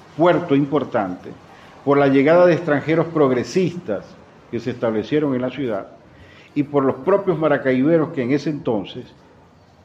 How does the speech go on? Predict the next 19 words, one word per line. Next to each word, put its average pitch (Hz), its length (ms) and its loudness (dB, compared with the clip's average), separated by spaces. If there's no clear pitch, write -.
que 135 140 -2
sentían 156 520 0
pasión 139 480 0
por 113 160 -4
la 143 60 0
lectura, 120 460 -6
se 127 280 -4
crean 156 380 0
movimientos 139 680 -2
civiles 147 460 -6
que - 120 -10
impulsaron 139 720 -2
la 117 120 -2
posibilidad 110 1000 -4
de 107 200 -6
local 110 580 -8
para 98 200 -6
la 90 120 -10
lectura. 82 500 -12